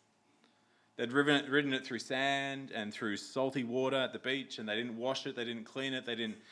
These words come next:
degrease the chain, they didn't kind of put lube on it again.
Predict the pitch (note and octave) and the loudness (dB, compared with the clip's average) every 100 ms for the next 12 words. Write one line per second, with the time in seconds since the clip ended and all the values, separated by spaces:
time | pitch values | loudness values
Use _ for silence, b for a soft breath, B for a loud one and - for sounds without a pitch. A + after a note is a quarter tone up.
0 | B B C3 B2+ C3+ C3+ B2 A2 - C3 | B B 0 2 2 2 -2 -8 -6 -4
1 | C3+ C3+ A#2+ A#2+ A#2+ A#2 - G#2+ F2+ B | -4 -2 0 0 -2 -2 0 0 -2 B
2 | B B _ _ _ _ - D3 B2 C#3 | B B _ _ _ _ -2 0 2 4
3 | D3 C#3+ C3+ C3 A#2 C3 C3 C#3+ | 6 4 2 0 4 6 6 4